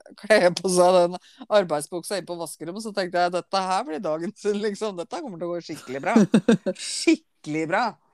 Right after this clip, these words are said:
Speaker 1: Eh, men han kom seg såpass at det liksom, det hadde gått greit, og så fikk jeg sendt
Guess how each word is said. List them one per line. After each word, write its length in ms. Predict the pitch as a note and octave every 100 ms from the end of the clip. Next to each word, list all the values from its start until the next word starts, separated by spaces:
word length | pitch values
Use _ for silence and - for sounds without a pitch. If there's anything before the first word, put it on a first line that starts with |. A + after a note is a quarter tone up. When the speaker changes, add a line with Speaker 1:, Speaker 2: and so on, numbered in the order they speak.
| _ _ - - _ _
Speaker 1:
Eh, 400 | - A3 A#3+ A#3
men 180 | A#3 B3
han 140 | C4 C4
kom 200 | G#3 F#3
seg 160 | C#4
såpass 320 | B3+ F#3+ D4+
at 160 | G#3 G3+
det 80 | A3+
liksom, 320 | A3 F#3+ E3+ E3+
det 100 | A3
hadde 240 | A3+ G#3 G3
gått 240 | G#3+ -
greit, 300 | - G3 A#3+ A#3+
og 80 |
så 80 | A3+
fikk 140 | A3+ B3+
jeg 80 | C4
sendt 400 | - G3+ A3